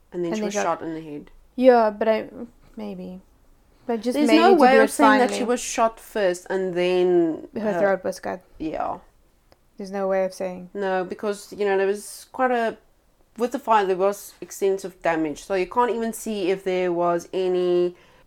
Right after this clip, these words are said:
Speaker 1: self-defense wounds.
Speaker 2: Wounds or anything like that, if she fought back.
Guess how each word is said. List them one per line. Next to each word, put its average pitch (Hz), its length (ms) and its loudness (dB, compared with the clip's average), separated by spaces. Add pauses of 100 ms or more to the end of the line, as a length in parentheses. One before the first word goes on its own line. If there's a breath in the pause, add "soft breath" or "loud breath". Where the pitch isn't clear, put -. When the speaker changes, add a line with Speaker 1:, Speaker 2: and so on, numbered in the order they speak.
(160)
Speaker 1:
self-defense 240 920 0
wounds. 226 340 2
Speaker 2:
Wounds 220 200 0
or 214 80 0
anything 202 360 -6
like 196 140 -10
that, 190 240 -8
if 202 140 -10
she 190 200 -10 (400)
fought 196 360 -6
back. 185 440 -4